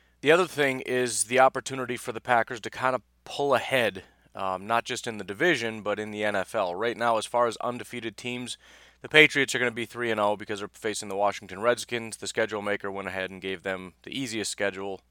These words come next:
on the planet, so cool, thanks, guys. Buffalo Bills are facing the Bengals.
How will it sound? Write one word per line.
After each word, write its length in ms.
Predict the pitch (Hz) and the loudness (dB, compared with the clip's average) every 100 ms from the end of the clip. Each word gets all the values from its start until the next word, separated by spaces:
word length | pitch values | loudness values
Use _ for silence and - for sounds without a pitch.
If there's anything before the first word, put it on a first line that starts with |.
| - | -16
on 140 | - 82 | -14 -14
the 60 | |
planet, 480 | - - 151 135 - | 0 6 6 6 2
so 340 | - 95 92 - | -4 -4 -6 -10
cool, 280 | - 113 113 | -10 -6 -4
thanks, 360 | - 101 101 | -4 -6 -6
guys. 340 | - 87 92 - _ _ _ _ - | -2 -2 -2 -6 _ _ _ _ 0
Buffalo 340 | 147 151 143 | 0 2 0
Bills 320 | 127 135 123 | 2 2 2
are 60 | 117 | -2
facing 380 | - 123 113 107 | 0 0 -2 -8
the 60 | |
Bengals. 500 | 90 120 123 123 113 | 2 2 4 0 -2